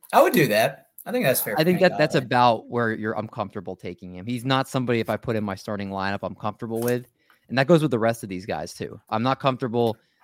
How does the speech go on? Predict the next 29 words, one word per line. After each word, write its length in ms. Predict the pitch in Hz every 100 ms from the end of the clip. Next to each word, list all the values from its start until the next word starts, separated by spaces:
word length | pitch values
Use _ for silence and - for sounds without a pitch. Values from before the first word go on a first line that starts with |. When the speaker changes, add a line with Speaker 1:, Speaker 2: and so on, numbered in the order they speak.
| -
Speaker 2:
starting 380 | - 123 117 104
Sterling 300 | 127 123 120
Shepard, 340 | 131 120 117
who's 300 | 117 101 -
coming 300 | - 120 113
off 240 | 113 110
of 120 | 104 92 -
a 140 | 98
torn 320 | - 131 123
A 100 | 120
C 240 | 113 120 110
L 220 | 110 110
and 120 | 101
might 140 | 104 107
not 120 | 107
even 180 | 104 98
be 100 | 95
ready 240 | 104 104
for 160 | - 107
the 60 |
start 260 | - 110 107
of 80 | 98
the 80 | 101
season. 500 | 110 107 104 101 98 _ - - - - -
Obviously, 720 | 104 107 110 - 117 107 98 _ _ -
Kadarius 440 | 123 120 127 120
Toney, 300 | - 123 117
we 100 | 113
saw 240 | 110 120